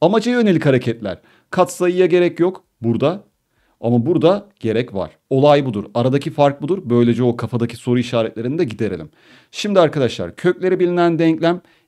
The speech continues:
x kare eksi T X artı ç'yi bayağı kullanabilirsiniz. Kullanışlı. Bazen de buradan gidersiniz.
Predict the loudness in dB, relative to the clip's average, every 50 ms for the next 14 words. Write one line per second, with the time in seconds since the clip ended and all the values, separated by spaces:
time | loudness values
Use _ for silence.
0 | _ -8 -8 -6 -6 -8 -2 0 2 2 2 2 0 -2 -4 -4 -6 -6 -4 -2
1 | 0 0 0 -2 -2 0 2 2 2 2 -2 -6 -6 -4 -2 -2 0 2 4 4
2 | 4 4 4 2 0 -2 0 2 2 2 2 0 -2 -4 -6 -6 -6 -6 -6 -8
3 | -10 -6 -2 0 2 2 0 0 -4 -6 -8 -8 -8 _ _ _ _ _ _ 4
4 | 6 6 6 6 4 2 0 0 -2 -4 -2 0 2 2 2 2 2 2 0 0
5 | 0 -2 -4 -8 -14 -14 -14 -16 -20